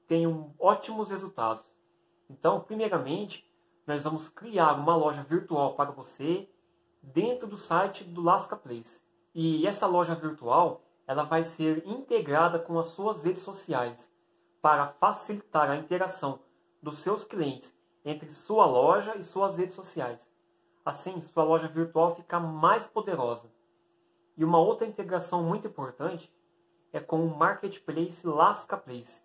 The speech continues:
Ele é um site maior que vai unir todas as lojas virtuais e seus produtos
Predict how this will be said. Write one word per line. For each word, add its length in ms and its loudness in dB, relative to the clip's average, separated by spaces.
Ele 200 0
é 60 4
um 60 -2
site 340 -2
maior 400 2
que 100 -14
vai 160 2
unir 300 -2
todas 300 2
as 140 -4
lojas 300 -4
virtuais 580 -2
e 20 -16
seus 140 -10
produtos 480 -8